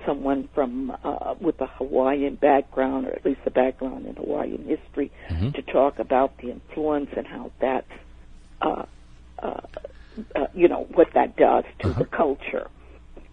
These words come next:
Speaker 1: So it's a, a whole package.
Speaker 2: So
Speaker 1: And
Speaker 2: these are
Speaker 1: of course,
Speaker 2: education-
Speaker 1: the people would attend would be people who just love to continue learning.
Speaker 2: So that is so fascinating, and it's,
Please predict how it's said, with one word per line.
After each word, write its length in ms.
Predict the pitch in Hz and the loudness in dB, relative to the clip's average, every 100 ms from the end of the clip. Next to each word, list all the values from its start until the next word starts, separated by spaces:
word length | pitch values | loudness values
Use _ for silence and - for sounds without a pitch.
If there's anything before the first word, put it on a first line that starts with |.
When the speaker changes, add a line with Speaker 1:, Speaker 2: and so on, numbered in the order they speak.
| - | 8
Speaker 1:
So 180 | 180 170 | 10 10
it's 200 | 185 - | 8 8
a, 160 | 143 - | 6 6
a 120 | 165 | 2
whole 460 | 151 - - 135 208 - | 2 4 10 12 12 10
package. 560 | - 156 160 - 123 - | 2 4 4 2 -2 -2
Speaker 2:
So 160 | - | 0
Speaker 1:
And 80 | 220 | 4
Speaker 2:
these 160 | 120 113 | 4 2
are 100 | 107 | 0
Speaker 1:
of 120 | - | 0
course, 100 | - - 440 415 - | 0 10 10 10 6
Speaker 2:
education- 40 | 330 | 4
Speaker 1:
the 60 | - | 6
people 320 | 330 339 277 | 6 4 6
would 180 | 233 202 | 8 8
attend 340 | - - 427 | 6 6 6
would 120 | 254 | 4
be 140 | - 202 | 0 -2
people 420 | - 214 208 190 | -4 -8 -2 0
who 160 | - 196 | 0 -2
just 220 | - 208 - - | 2 0 0 -12
love 520 | 143 147 156 160 175 - | -10 6 10 12 10 6
to 80 | - | -4
continue 800 | - - 175 - - - 180 196 - - | -2 -2 0 0 0 0 -4 -6 -8 4
learning. 560 | 311 349 415 349 - - - | 8 8 6 0 -4 -6 -16
Speaker 2:
So 200 | - - | -12 -4
that 260 | 95 143 165 | 2 2 2
is 120 | 123 | -2
so 180 | - 113 | -2 -2
fascinating, 720 | - 131 185 - 82 80 76 | -2 -2 -2 -2 -2 -4 0
and 160 | 104 | 2
it's, 200 | 101 - | 2 0